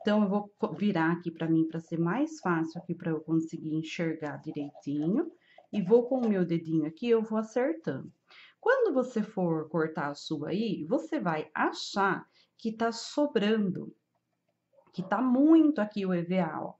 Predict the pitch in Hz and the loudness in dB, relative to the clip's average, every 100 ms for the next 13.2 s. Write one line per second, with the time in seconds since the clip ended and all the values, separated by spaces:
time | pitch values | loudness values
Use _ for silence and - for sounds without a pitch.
0 | _ 160 160 196 151 - - 180 185 185 | _ -6 -2 -2 -4 -10 0 2 2 0
1 | 185 190 226 453 - 202 175 - - - | -2 -2 -2 -4 -6 -6 -8 -12 -12 -14
2 | _ - 175 175 - 190 294 - 269 269 | _ -2 0 0 0 -2 -2 0 0 0
3 | - 180 180 202 254 226 185 170 160 156 | 0 0 0 0 0 2 2 0 -2 -6
4 | - - 160 196 - _ _ - 180 185 | -10 -4 -2 -2 -8 _ _ -2 2 2
5 | 190 185 170 160 165 165 170 147 - 180 | 0 -2 -2 2 0 0 -4 -4 -4 -2
6 | 262 - 269 247 - 180 151 147 156 165 | -2 0 0 -2 -6 -4 -4 -4 -2 0
7 | 330 - _ _ _ 220 233 220 220 320 | 0 -4 _ _ _ 0 2 4 4 2
8 | 330 349 370 - 233 233 247 240 240 226 | 2 0 -2 -2 0 0 0 -2 -2 -2
9 | 247 254 208 175 165 165 147 - _ _ | -4 -4 -2 -2 -2 -6 -8 -10 _ _
10 | _ _ _ _ _ _ _ _ - 160 | _ _ _ _ _ _ _ _ -12 -2
11 | 208 208 165 - _ _ _ 190 185 180 | 0 0 -2 -12 _ _ _ -4 -2 -2
12 | - 220 240 339 330 - 214 214 226 190 | -2 -2 0 0 -4 -4 0 2 0 -2
13 | 151 | -4